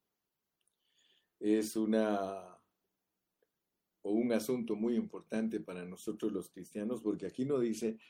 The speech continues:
"Porque el Hijo del Hombre vendrá en la gloria de su Padre con sus ángeles y entonces se llevará a todos al cielo". <laughs> ¿Verdad que no? Aquí dice,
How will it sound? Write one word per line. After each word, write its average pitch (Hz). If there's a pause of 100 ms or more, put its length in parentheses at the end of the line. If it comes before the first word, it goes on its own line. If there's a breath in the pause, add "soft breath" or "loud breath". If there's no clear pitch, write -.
(1500 soft breath)
"Porque 107
el 104
Hijo 123
del 110
Hombre 120
vendrá 104
en 117
la 107
gloria 117
de 104
su 101
Padre 113
con 101
sus -
ángeles 120
y 113
entonces 117
se 107
llevará 104
a -
todos 117
al 92
cielo". 120 (800)
<laughs> -
¿Verdad 117
que -
no? - (1000 loud breath)
Aquí 104
dice, 151